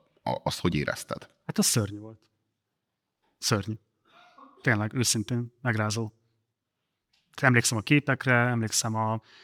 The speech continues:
Speaker 2: nem csak a hírtévés tudósításokra, hanem emlékszem utána az utcának az állapotára, ott a Rákóczi utca, és így tovább, tehát az,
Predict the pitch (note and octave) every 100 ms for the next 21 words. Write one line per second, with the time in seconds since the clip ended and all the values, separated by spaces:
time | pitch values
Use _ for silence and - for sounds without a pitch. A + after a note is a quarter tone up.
0 | - _ _ _ _ D3 C#3 B2 B2 B2+
1 | A#2+ - B2+ A2+ B2+ A#2+ B2 B2+ B2 A#2+
2 | A2+ - A#2 G#2+ A#2 A2 A2+ - A#2 A2
3 | A2 A2+ B2 B2 B2 - A2+ G#2+ - A2+
4 | A#2+ - A#2+ - A#2+ A#2 - B2 A#2+ A#2
5 | B2 - A#2+ B2 B2 - A#2+ C3+ B2+ -